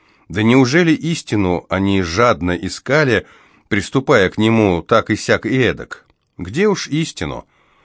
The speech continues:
Но он все равно отвечал им спокойно и достойно, будто не ерничает, а ее истину ищут. Даже если хоть один из них ее втайне от остальных ищет,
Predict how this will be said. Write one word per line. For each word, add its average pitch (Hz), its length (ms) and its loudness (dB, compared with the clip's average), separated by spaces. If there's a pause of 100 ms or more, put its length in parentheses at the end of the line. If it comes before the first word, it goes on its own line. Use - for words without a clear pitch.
(180)
Но 95 300 2
он 185 400 2
все - 200 -2
равно 143 540 4
отвечал 101 640 0
им 92 100 0
спокойно 90 540 0
и 80 80 -2
достойно, 120 680 0 (380)
будто 101 440 -2
не 95 160 2
ерничает, 110 800 0
а 95 140 0
ее 87 300 -2
истину 98 500 -2
ищут. 87 680 -8 (2000)
Даже 139 720 4
если 143 380 0
хоть 139 260 -2
один 131 400 2
из 120 160 0
них 143 340 2
ее 110 300 2
втайне 127 480 2
от 113 140 0
остальных 123 560 0
ищет, 135 540 -6